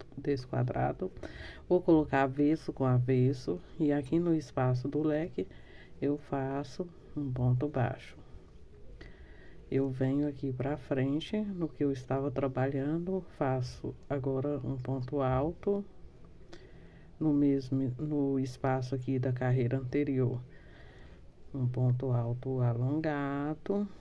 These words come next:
e aqui no espaço de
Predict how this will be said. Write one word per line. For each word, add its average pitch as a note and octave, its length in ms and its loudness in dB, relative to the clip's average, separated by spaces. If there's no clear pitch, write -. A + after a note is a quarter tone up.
e C3+ 160 -2
aqui C3 300 -2
no C#3+ 160 2
espaço B2+ 800 0
de C#3 420 -2